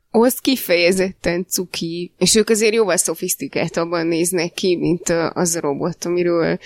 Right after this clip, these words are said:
pár hete beszéltünk, aki ilyen házi kertészetekben tud gazolni, és Balázs jól le is szólta, emlékszem.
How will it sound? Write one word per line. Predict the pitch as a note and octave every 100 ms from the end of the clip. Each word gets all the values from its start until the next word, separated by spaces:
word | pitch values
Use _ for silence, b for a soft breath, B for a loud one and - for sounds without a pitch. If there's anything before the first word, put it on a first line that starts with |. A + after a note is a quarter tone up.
| B -
pár | E3+ D3+
hete | F3+ - E3
beszéltünk, | E3 F3 - E3+ E3+ - F3 F3+
aki | F3+ E3 F3+ F3 F3 -
ilyen | F3 E3+ F3
házi | F3+ E3 E3+
kertészetekben | - E3 D#3+ - D#3+ - E3 - D#3+ E3+ D#3+
tud | E3 E3+
gazolni, | E3+ E3+ F#3 F3+
és | F#3
Balázs | F#3 F3 C#3+ E3+
jól | F3 D#3
le | D#3+
is | D#3+ E3+
szólta, | - D#3+ D#3+ D#3 D#3
emlékszem. | - D#3 D#3+ D3 D#3+ - - D3 D3+